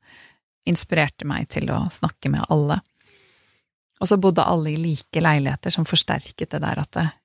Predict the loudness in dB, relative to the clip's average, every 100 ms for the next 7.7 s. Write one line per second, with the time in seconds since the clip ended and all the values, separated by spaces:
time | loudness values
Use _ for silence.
0 | _ 0 2 2 0 -4 -2 0 0 0
1 | 0 -4 -4 0 0 -2 _ _ _ _
2 | -6 -6 -2 0 2 0 0 -2 -2 0
3 | 0 0 -4 -6 -10 _ 0 2 0 -2
4 | -2 -2 -2 -4 -4 -4 -4 -4 -4 -6
5 | -10 -10 -14 _ _ _ -20 -20 -18 -18
6 | -18 -20 _ _ _ -2 2 4 2 2
7 | 2 0 -2 -8 -10 -6